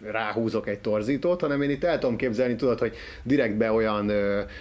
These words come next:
ö, membrános mikrofont választottak, mint tudod, mint, mint, mint amit az Elvis is használt, meg mit tudom én, vagy az, hogy például ez az úgynevezett ilyen tép, ö, vagy, ö, ugye szallag szaturáció,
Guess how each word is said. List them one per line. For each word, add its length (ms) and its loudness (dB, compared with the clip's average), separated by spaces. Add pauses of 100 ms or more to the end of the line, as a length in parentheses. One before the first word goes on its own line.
(140)
ö, 260 -2
membrános 540 -2
mikrofont 600 0 (120)
választottak, 880 0
mint 160 -4
tudod, 200 -2
mint, 160 -6 (560)
mint, 200 -4
mint 160 -8
amit 160 -8
az 60 -8
Elvis 440 0
is 160 -2
használt, 600 -2
meg 140 -4
mit 160 -4
tudom 260 -2
én, 200 -2 (260)
vagy 320 0
az, 180 0
hogy 160 0
például 340 2
ez 100 0
az 100 2
úgynevezett 480 2
ilyen 260 -2
tép, 360 -2
ö, 340 -4
vagy, 200 -2
ö, 300 -4
ugye 140 -2
szallag 480 0
szaturáció, 1040 -4